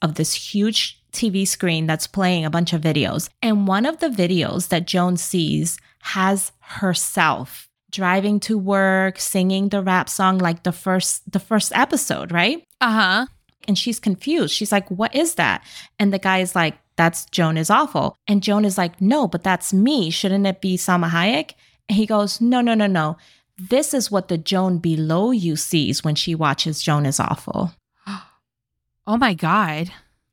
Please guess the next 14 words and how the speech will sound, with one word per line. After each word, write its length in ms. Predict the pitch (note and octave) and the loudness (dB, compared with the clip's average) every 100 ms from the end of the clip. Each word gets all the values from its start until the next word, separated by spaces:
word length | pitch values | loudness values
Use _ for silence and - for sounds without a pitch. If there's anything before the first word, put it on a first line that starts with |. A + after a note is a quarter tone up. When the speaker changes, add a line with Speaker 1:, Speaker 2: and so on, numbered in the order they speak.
| _ | _
Speaker 1:
He 240 | - - A3 | -10 -6 -4
tells 420 | G#3 G#3+ C#4+ - | 0 2 2 0
her, 280 | E3 D#3+ - | -2 -2 -4
"You 260 | E3 G3 B3+ | -2 0 2
are 140 | A#3 | 2
not 360 | F3+ E3+ F3 - | 2 2 0 -2
the 140 | E3+ | -2
original 480 | D3 E3 D#3+ D3+ C3+ | 0 0 0 0 -2
Joan. 540 | - D#3+ C#3 D#2+ - - _ _ | 0 0 0 -4 -8 -10 _ _
You 200 | F#3 A3 | -2 0
are 120 | A3+ | 2
not 360 | G3+ E3+ D#3+ - | 4 2 0 -2
Source 640 | - - - D#3 D3 - | -6 -4 0 0 2 -2
Joan." 560 | - D#3 A2 - - D#3 | -2 -2 0 -2 -4 -6